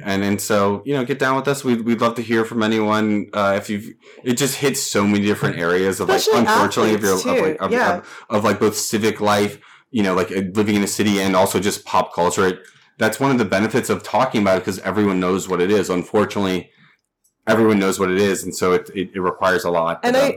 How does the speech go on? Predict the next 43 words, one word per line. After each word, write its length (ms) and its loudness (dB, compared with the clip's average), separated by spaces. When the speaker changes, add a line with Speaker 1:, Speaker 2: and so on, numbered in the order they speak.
Speaker 2:
I, 60 0
I 20 0
think 320 -4
this 240 0
year 160 2
people 560 0
are 140 2
probably 680 0
more 280 0
skeptical 760 0
of 100 -2
nationalism. 800 0
Even 180 -4
people 320 -4
who 140 2
might 240 2
normally 440 0
be, 460 -8
be 380 -4
marks 580 0
for 140 -2
the 80 -2
type 240 -2
of 100 -6
nationalism 880 2
espoused 480 2
by 140 4
the 120 2
Olympics 680 4
are 540 2
a 120 2
little 220 4
more 140 4
skeptical, 680 2
skeptical 440 0
because 420 0
of 60 2
how 180 2
bad 240 2
the 80 0
vaccine 440 2
rollout 400 4
was 480 2